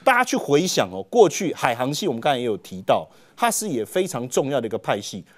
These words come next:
而当时王建也身兼海航系非常多的这个董事长。更简单的来讲，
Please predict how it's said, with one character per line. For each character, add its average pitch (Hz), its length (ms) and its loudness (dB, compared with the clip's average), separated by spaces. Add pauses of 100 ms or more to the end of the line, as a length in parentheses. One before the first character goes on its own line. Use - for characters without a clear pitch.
(140)
而 196 160 4
当 262 280 0
时 151 240 0
王 143 340 4
建 175 240 0
也 110 140 -2
身 180 340 0
兼 175 240 -2
海 131 160 -4
航 107 160 -6
系 143 180 -8
非 175 260 -4
常 120 280 -6
多 165 240 0
的 139 220 0 (260)
这 175 120 -2
个 147 80 2
董 98 220 -4
事 123 180 -6
长。 85 160 -10 (420)
更 220 240 6
简 104 220 -6
单 156 180 -2
的 135 80 -2
来 104 140 -2
讲， 107 180 -8